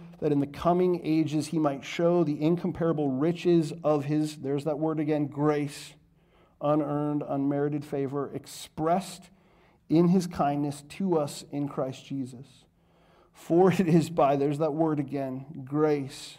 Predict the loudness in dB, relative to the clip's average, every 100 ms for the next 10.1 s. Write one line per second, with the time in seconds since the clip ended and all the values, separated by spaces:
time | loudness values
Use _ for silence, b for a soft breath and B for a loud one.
0 | _ -12 -4 -2 0 0 0 -2 -2 -2
1 | -2 -2 -2 -4 -2 -2 -2 -4 -2 -2
2 | -2 -2 -2 -2 0 -2 -4 -4 -6 -8
3 | -8 -2 -2 -2 -6 -6 -12 -20 b b
4 | b b b b -4 0 0 2 0 0
5 | 0 0 0 -2 -10 -20 -8 0 2 2
6 | 0 -2 -6 -4 -2 0 -2 -8 -14 -8
7 | -6 -4 -6 -8 -8 -10 -10 -12 -10 -12
8 | -14 -16 _ _ _ _ _ _ _ _
9 | _ -4 2 2 6 6 4 -2 -6 -16